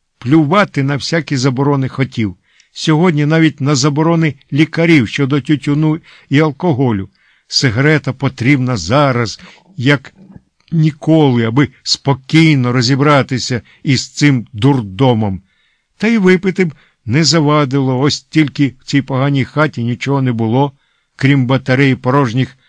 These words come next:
пляшок з-під коньяку на кухні і флягу з віскі. Не туди мак необачно лишив у бардачку своєї машини. "Ще раз", — звернувся він до Муси,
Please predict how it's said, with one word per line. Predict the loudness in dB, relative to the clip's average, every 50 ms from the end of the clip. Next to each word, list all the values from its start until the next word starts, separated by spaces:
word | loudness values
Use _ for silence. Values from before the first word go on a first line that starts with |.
| _ _ _ _ _ -4
пляшок | 0 2 4 4 4 2 0 -2 -6 -6 -8 _ _ _
з-під | -14 -10 -4 -2 -2 -2 -2
коньяку | 0 0 2 2 2 2 0 -2 -4 -2 0 2 2 2 0
на | -2 -6
кухні | -6 -4 -2 -2 -2 -2 -4 -8 -6 -6 -6 -8 _ _ _ _ _ _ _
і | 0 0
флягу | 0 2 2 2 2 2 4 4 2
з | 2 2
віскі. | 2 4 4 4 4 2 0 -2 -2 -2 -4 -4 _ _ _ _ _ _ _ _ _ _ _ _ _
Не | 2 2 2 4
туди | 2 0 0 2 2 2
мак | 4 4 2 0 0 -4 -8 -4
необачно | -2 0 0 0 0 0 -2 -2 -2 -4 -2 -2 0
лишив | 0 -2 -2 -2 -2 0 0
у | 0
бардачку | -2 -2 -4 -2 -2 -2 -4 -4 -4 -2 -2 -2 -2 -2 _ _
своєї | -12 -8 -4 -2 0 2 2 2 2
машини. | 0 -2 -2 -4 -4 -4 -4 -2 -4 -4 -8 _ _ _ _ _ _ _ _ _ _ _ _ _ _
"Ще | -16 -16 -14 -6 -2 0 2 2 4
раз", — | 4 2 2 0 -2 -6 -10 _ _ _ _ _ _ _ _ -6
звернувся | -4 -2 0 0 0 2 2 2 2 0 0 -2 0
він | 0 0 2 2
до | 0 0
Муси, | 0 0 -2 -2 -2 -2 0 -2 -2